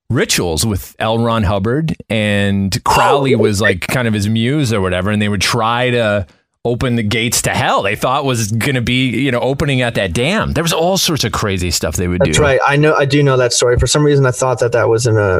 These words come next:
Speaker 2: a different, like, Devil's something else, 'cause there's, like, a lot of different, yeah. That's, dude, that's crazy that that's there.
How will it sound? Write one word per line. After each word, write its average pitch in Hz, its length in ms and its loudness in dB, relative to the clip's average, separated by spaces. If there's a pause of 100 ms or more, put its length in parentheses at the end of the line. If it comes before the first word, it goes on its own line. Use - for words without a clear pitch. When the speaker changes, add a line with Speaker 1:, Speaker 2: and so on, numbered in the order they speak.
(100)
Speaker 2:
a - 80 0
different, 98 480 0 (560)
like, 90 200 0
Devil's 92 360 2
something - 320 0
else, 78 240 0
'cause 117 140 2
there's, 113 180 0
like, 87 140 0
a 92 40 2
lot 82 180 0
of - 60 -12 (160)
different, - 400 0
yeah. - 140 0 (720)
That's, 120 340 0
dude, 120 220 2
that's 117 180 0
crazy 110 460 2
that 87 160 0
that's 80 220 0
there. 90 440 0